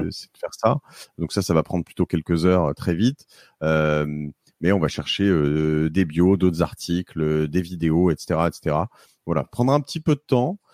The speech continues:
Speaker 2: Euh, mais comme je suis dans de la découverte, euh, réelle, euh,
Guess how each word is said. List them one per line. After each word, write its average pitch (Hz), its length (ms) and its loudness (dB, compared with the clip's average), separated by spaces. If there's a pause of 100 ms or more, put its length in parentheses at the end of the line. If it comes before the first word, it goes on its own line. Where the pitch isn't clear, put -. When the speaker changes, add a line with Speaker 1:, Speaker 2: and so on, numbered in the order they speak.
(160)
Speaker 2:
Euh, 90 160 2
mais 98 120 0
comme 156 200 0
je - 80 -4
suis 135 120 -8
dans 127 120 0
de 113 60 -2
la 110 80 2
découverte, 117 720 0
euh, 82 840 -4
réelle, 104 440 2
euh, 90 180 2